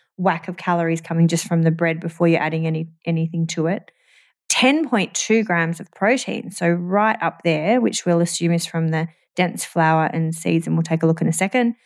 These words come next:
Seven point six grams of fat, so you could look at that and think, "Wow, that's really high in fat for bread." But when we take a look at the saturated fat, it's very low at just over one. So most of it's coming from long chain seeds, as we would expect.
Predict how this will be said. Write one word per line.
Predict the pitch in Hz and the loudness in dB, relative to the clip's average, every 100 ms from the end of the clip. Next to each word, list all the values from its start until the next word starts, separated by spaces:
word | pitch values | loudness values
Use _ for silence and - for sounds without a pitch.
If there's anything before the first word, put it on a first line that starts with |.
| _ _ - | _ _ -2
Seven | 285 302 | 0 0
point | 294 233 | 0 -2
six | 208 - | -4 -6
grams | - 180 180 | -2 0 0
of | 170 | -2
fat, | 254 330 - | 0 0 0
so | 247 | -4
you | 240 269 | -4 -4
could | - 392 | -2 2
look | 208 - | 2 2
at | 202 | 0
that | - | -2
and | 175 | -4
think, | 196 185 | -4 0
"Wow, | 175 175 | 0 0
that's | - - | -2 -6
really | 185 | -4
high | 180 170 165 | -4 -4 -4
in | 160 | -4
fat | - - - | -4 -6 -4
for | 165 | -4
bread." | 165 165 151 - _ _ _ 214 | -2 -2 -2 -6 _ _ _ 0
But | 170 - 185 | 0 -2 -8
when | 190 | -6
we | 190 | -4
take | 202 202 | -2 0
a | 190 | 0
look | 175 | 0
at | - | -2
the | 175 | -2
saturated | - - 202 180 170 | -2 0 -2 -2 -4
fat, | - 160 | -2 -2
it's | - | -4
very | - 165 | -2 0
low | 165 160 160 | 2 2 0
at | 165 | -2
just | 175 165 | -4 -2
over | 156 156 | -2 0
one. | 165 165 156 165 | 0 0 0 -2
So | 175 | 2
most | 175 170 170 | 2 2 0
of | 165 | -4
it's | 160 - | -6 -10
coming | 151 156 | -8 -6
from | 160 160 156 | -4 -4 -4
long | 156 156 | -4 -6
chain | - 156 160 | -6 -6 -6
seeds, | - 143 165 160 | -4 -4 -4 -6
as | 156 | -6
we | 151 | -4
would | 147 | -4
expect. | - - 254 277 - | -8 -4 0 0 -4